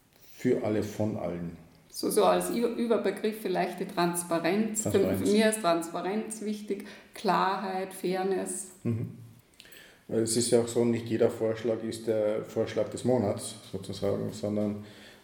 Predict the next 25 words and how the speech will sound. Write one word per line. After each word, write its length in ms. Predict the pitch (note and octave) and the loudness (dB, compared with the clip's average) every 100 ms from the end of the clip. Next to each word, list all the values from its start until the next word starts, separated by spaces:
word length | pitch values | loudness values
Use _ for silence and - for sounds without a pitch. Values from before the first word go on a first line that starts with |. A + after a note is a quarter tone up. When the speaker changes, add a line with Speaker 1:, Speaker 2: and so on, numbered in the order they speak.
| - | -18
Speaker 1:
ähm, 640 | E3 F2+ G2+ E2 D2+ F#2+ A2 - | -12 -8 -8 -8 -12 -12 -14 -10
und 220 | C3+ G#2+ | -4 2
wenn 120 | A#2+ | 4
ich 140 | A#2 A#2 | 2 0
das 300 | A#2+ C3 - | 2 2 0
dann 300 | B2 A#2 G#2 | -2 -2 -2
persönlich 840 | G#2+ - A#2 A#2+ A2+ G#2+ - - - | -4 0 2 2 0 -4 -10 -18 -10
erfahre, 680 | G#2 - A2 A#2+ G2+ G#2+ E3+ - - - - - | -8 0 4 4 4 0 -2 -6 -16 -20 -20 -12
auch 140 | G#2+ - G#2+ | -10 -10 -2
wie 140 | C#3 | 4
der 100 | B2+ | 4
Vorschlag 480 | - G#2 G#2 G2+ G2+ | 2 -4 -4 -6 -6
gebracht 480 | G2 F#2+ F#2 - - | -8 -8 -10 -8 -4
wird, 280 | A2+ - - - - - - - - | -2 -2 -8 -18 -20 -20 -20 -20 -18
welche 360 | - G2+ G2 A2 F#2+ G2+ | -8 -4 0 0 0 4
Wörter 280 | A2+ A#2 A#2 - - | 6 6 -2 -12 -8
benutzt 460 | G#2 G#2+ G#2+ - G#2+ | -6 -6 -10 -12 -4
werden, 640 | G#2 A2 A2+ A2 A#2 G#2+ - | -2 -2 -2 -6 -8 -8 -6
welche, 460 | F#2 - G2+ G2 G2 G2 | -6 -2 -2 0 -2 -6
welche 320 | G2 G2 G2+ | -8 -6 -4
innere 500 | G2+ - A#2+ G#2+ G2 | -4 -4 -2 0 2
Haltung 340 | G2+ A#2 A#2 G2+ | 4 2 2 -2
so 200 | - G2 | 2 2
deutlich 540 | G2 G#2+ F#2+ G2+ F#2+ | 4 4 4 2 0
wird, 260 | G#2 C3+ | 2 2